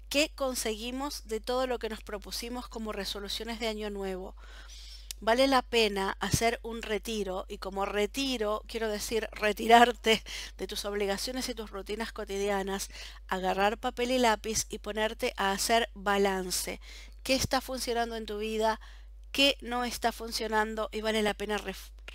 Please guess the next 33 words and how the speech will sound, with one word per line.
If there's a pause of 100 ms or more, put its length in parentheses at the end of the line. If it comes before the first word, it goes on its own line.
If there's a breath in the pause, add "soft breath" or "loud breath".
(160)
mejorar? (720 loud breath)
Y
reconectar
con
tu
propósito,
y
no
me
refiero (440 loud breath)
a, (140)
a
tu
propósito
en
la
vida,
en
plan
la
razón
por
la
que
estoy
aquí
en
este
planeta,
porque (480 loud breath)
eso
creo
que